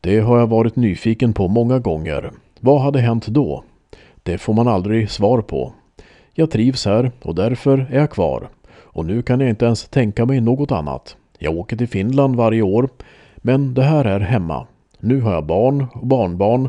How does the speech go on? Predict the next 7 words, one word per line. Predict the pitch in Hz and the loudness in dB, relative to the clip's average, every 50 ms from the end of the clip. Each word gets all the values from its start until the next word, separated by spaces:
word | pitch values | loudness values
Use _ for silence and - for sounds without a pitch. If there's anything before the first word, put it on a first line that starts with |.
| - - | -6 -10
och | - - - - _ - 156 156 | -18 -20 -20 -16 _ -4 -2 0
barnbarnsbarn. | 156 139 107 98 92 92 92 95 101 - 127 127 131 107 71 60 55 - - _ _ _ _ _ _ _ _ | 2 0 0 0 0 0 0 -2 -2 0 0 2 2 2 0 -6 -8 -14 -18 _ _ _ _ _ _ _ _
Och | - 87 80 78 71 - - | -2 -2 -2 -2 -2 -6 -10
alla | - - 78 85 85 85 113 131 131 - | -6 -4 -4 -2 -2 0 0 0 -2 -2
är | - - 117 123 | -2 0 0 2
i | 139 135 | 2 0
Borås. | 131 131 135 120 85 69 67 - - - - - - - | 2 0 0 0 0 -2 -4 -8 -8 -10 -12 -12 -14 -16